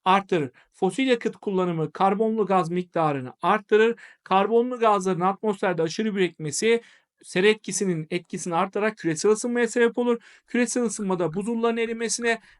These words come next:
ve neticede arkadaşlar ne olur? Ee, dünyanın, e, dengesinin bozulmasına sebep olur. Dünya oraya doğru gidiyor. Çünkü bu süreçtir, olmak zorundadır. Oraya doğru mecbur gidecek. Ee, ama bu süreci ne kadar, e, kısarsak, azaltırsak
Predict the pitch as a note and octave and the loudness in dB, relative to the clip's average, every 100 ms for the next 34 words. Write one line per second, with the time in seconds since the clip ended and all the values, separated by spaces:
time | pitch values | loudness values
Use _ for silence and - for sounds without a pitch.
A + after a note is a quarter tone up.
0 | - G3 A#3+ A#3 G3 F#3+ G#3+ A3 A3 G3 | 0 2 2 -2 0 2 2 0 0 0
1 | F#3 - F#3+ G#3 A3 A3 A#3 _ _ _ | -2 -2 0 2 0 0 -6 _ _ _
2 | _ _ _ _ _ _ _ - C3+ C3 | _ _ _ _ _ _ _ -10 -6 -4
3 | B2 B2 B2 F#3 G#3 F#3+ F#3+ A#3+ - - | -4 -6 -4 -2 2 2 0 -2 -8 -14
4 | - C#3+ C3+ F#3 G3 F#3 D#3+ D3 D#3 G3+ | -6 -4 2 2 2 -2 -2 -2 2 2
5 | F3+ D3+ - C3+ - A#3 A3+ G#3+ A#3+ - | 0 -4 -6 -6 2 2 4 2 0 -4
6 | _ _ A#3+ B3 B3 A3+ A#3 G#3+ F#3 E3 | _ _ -4 0 2 4 6 6 4 2
7 | D4+ A#3 F3+ D#3 F3 G3 F#3 F3 G3 - | -2 -4 -4 -2 -2 -4 -4 -6 -4 0
8 | G3 F3 - G3 E3+ F3+ F#3+ D#3 C#3 B2+ | 0 0 -4 -4 -2 -2 -2 -2 -4 -6
9 | C3+ A3 B3+ - _ A3 A3 F#3 F3 F#3 | -2 -2 -2 -10 _ 2 4 4 2 0
10 | G#3+ F#3 A#3+ G#3 F3 D3+ G#3 - - - | 0 0 -4 -4 -4 -4 -4 -8 -20 -8
11 | D3+ C#3+ C#3+ - G#3+ G#3 A3+ - A3 G#3+ | -6 -6 -6 -4 -2 -2 -2 -2 -2 -2
12 | A3 A#3 A#3 G#3 F#3 D#3 D#3 D3 D3 C#3+ | -2 -2 -2 0 0 -2 -6 -6 -4 -4
13 | C#3 C#3 G#3 G3 E3 D#3 E3 G3+ G3 F#3 | -4 -4 -4 -2 -2 -2 -4 -2 2 0
14 | D#3 C#3+ B3+ C4+ | 0 -4 -6 -6